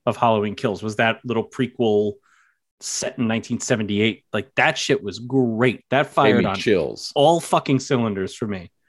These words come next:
Speaker 1: And I didn't even mind that that's how they caught him, because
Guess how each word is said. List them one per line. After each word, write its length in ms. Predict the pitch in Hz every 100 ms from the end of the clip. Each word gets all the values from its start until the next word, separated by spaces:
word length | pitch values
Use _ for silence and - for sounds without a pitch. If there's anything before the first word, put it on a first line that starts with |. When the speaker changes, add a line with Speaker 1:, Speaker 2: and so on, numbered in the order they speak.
| _ _ _ -
Speaker 1:
And 320 | 143 131 131 -
I 120 | 151
didn't 200 | 202 214
even 240 | 214 175 147
mind 560 | 139 214 226 110 101 _ _ _ -
that 120 | 135
that's 180 | 139 135
how 120 | 135
they 120 | 113
caught 340 | 104 - 113 -
him, 340 | 110 101 135 - _ _
because 640 | 165 139 160 147 139 120 -